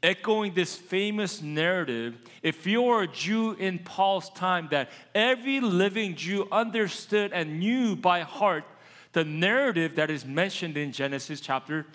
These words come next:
twenty-two." And he's alluding to what happened in Genesis twenty-two when he says in verse thirty-two, he says, "He who did not spare his own son, but gave him up for us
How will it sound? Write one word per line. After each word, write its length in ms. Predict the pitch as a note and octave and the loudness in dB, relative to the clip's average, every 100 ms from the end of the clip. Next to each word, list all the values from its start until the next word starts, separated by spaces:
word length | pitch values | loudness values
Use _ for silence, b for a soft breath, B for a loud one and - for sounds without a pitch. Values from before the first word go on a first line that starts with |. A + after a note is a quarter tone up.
| B B - | B B -10
twenty-two." 640 | C#3 C#3 C#3+ - G3 C#3 F2+ - b b b b | -4 -4 -4 -4 -2 -2 -4 -16 b b b b
And 180 | F#3 G#3 | 2 4
he's 140 | G3 | 2
alluding 520 | A3 F#3+ F#3+ C4 C4 - | 2 2 4 4 2 0
to 180 | G#3+ | -2
what 180 | G3 F3+ | 2 2
happened 380 | E3+ F3+ F3+ F3 | 4 0 -2 -4
in 100 | D#3 | -2
Genesis 480 | D#3+ D#3 D3 - D#3 | -2 -2 -4 -8 -12
twenty-two 480 | - D#3+ C#3+ G3 E3 | -6 -4 -4 -2 0
when 160 | D#3 | 0
he 80 | D#3+ | -2
says 340 | - G#3+ G3+ | 0 0 0
in 80 | F#3 | 0
verse 220 | F3+ G3+ | -4 -2
thirty-two, 320 | A3+ G#3+ G#3 F3+ | -2 -2 -2 -4
he 60 | |
says, 280 | D#3 E3+ D#3 B B B B | -2 -2 -2 B B B B
"He 180 | - B3 | 2 4
who 200 | B3+ A#3+ | 4 2
did 180 | G3 | 0
not 260 | G3 G#3 G#3 | 2 2 2
spare 380 | - - A3 G3+ | -2 -4 0 2
his 240 | G3+ E3 | 0 -2
own 160 | F#3+ F3 | -2 -2
son, 420 | E3+ G#3+ G3+ E3+ B B B | -2 0 0 0 B B B
but 240 | D#3+ D3+ - | -2 -2 0
gave 460 | A#3 C#4 C#4+ C4+ | 2 4 2 0
him 240 | A3 G3+ E3 - - - | -2 -4 -6 -14 -4 4
up 580 | A#3 A#3 - - _ | 4 2 -14 -20 _
for 340 | - E3+ D#3+ D#3+ | -4 0 0 2
us 360 | E3 E3 - | 2 0 -6